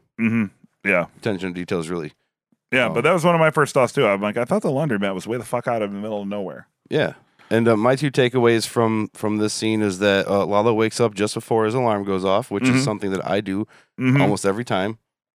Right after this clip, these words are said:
Speaker 2: And I, I, I change my alarm time. I don't have a set wake-up time.
Speaker 1: Yeah.
Speaker 2: And I generally wake up about a minute or two before my alarm goes off.
Speaker 1: Gotcha.
Speaker 2: And also, this is, uh, apparently, uh, how Pennywise got started.
Speaker 1: <laughs> You're right.
Speaker 2: Because this, <laughs> it's the opening scene from It.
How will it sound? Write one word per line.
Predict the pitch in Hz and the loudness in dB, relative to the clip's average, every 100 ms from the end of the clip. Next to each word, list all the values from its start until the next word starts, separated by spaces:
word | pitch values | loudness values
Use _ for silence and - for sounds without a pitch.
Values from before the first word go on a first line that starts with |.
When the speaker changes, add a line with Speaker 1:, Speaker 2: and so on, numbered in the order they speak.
| - | -2
Speaker 2:
And | 107 | 0
I, | 113 120 | 2 2
I, | 113 - | 0 0
I | 135 | 0
change | 147 - 156 165 147 | 0 -4 0 0 0
my | 127 107 | 0 2
alarm | 104 95 101 95 | 2 0 -2 -4
time. | 85 80 | -8 -4
I | 95 | -2
don't | 120 | -2
have | 107 95 | -2 -4
a | 87 | -4
set | - 98 - | -4 -4 -4
wake-up | 85 87 107 | -8 -6 -6
time. | 135 127 131 _ | -2 -2 -4 _
Speaker 1:
Yeah. | 101 98 87 _ - | -2 0 -2 _ -10
Speaker 2:
And | 95 95 | -2 0
I | 92 | -2
generally | 80 87 104 107 104 | -4 -2 -2 0 -2
wake | 95 90 98 | -2 -2 -4
up | 85 | -6
about | 82 82 | -6 -6
a | |
minute | 80 82 80 | -6 -8 -8
or | 78 | -10
two | 92 | -12
before | 78 85 82 | -12 -12 -10
my | |
alarm | 78 78 78 | -10 -10 -12
goes | 73 67 | -14 -14
off. | - - - | -16 -10 -2
Speaker 1:
Gotcha. | 95 - - _ - | -2 -2 -18 _ -4
Speaker 2:
And | 110 104 | 0 2
also, | 139 180 139 | 4 4 4
this | 123 113 | 2 2
is, | 135 131 | -2 2
uh, | 131 | 4
apparently, | 127 143 135 139 131 123 _ _ _ - | 4 2 2 2 0 -4 _ _ _ -2
uh, | 110 101 | 0 2
how | 120 | 2
Pennywise | - 170 139 85 82 | 2 0 0 -2 -4
got | 82 | -8
started. | - 80 78 - _ | -8 -8 -10 -20 _
Speaker 1:
<laughs> | - - 127 - 135 143 - 117 - 117 _ | -20 -8 -6 -6 -8 -8 -10 -14 -14 -18 _
You're | 87 | -14
right. | 95 98 - | -6 -6 -4
Speaker 2:
Because | 117 127 117 | 0 2 2
this, | 117 107 - | 0 -2 -2
<laughs> | 123 - 127 95 95 | 0 2 0 -2 -8
it's | - 120 | -4 -4
the | - 120 | 0 2
opening | 127 123 120 | 2 0 -2
scene | 131 127 | -2 -2
from | 131 - | -4 -4
It. | - - - | -6 -6 -20